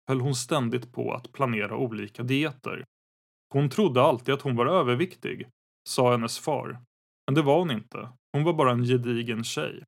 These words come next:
Vi hoppar några rader i artikeln och kommer till en passage som beskriver livet som Sherry ledde hemma tillsammans med pappa Joseph. Så återigen citat Life. Bates sa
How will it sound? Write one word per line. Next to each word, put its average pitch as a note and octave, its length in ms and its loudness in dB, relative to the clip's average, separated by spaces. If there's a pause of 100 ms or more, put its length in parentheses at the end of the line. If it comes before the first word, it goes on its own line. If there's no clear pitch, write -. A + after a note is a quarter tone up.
(880)
Vi B2 320 6
hoppar C3+ 340 2
några C3+ 220 4
rader C3 300 4
i C3 40 4
artikeln D#3+ 540 -2
och C3 220 -6
kommer B2 300 0
till B2 180 -2
en A#2+ 100 -2
passage B2 520 -4
som A2+ 200 -6
beskriver - 760 -6
livet B1 800 -6 (280)
som - 640 -10 (340)
Sherry B2 280 4
ledde B2 220 2
hemma C3+ 420 -2
tillsammans B2 560 -8
med - 240 -12
pappa B2 220 -10
Joseph. D3+ 500 -8 (840)
Så - 180 -14
återigen - 600 -8
citat B2 600 -8
Life. - 540 -6 (680)
Bates G3 300 2
sa D3+ 360 0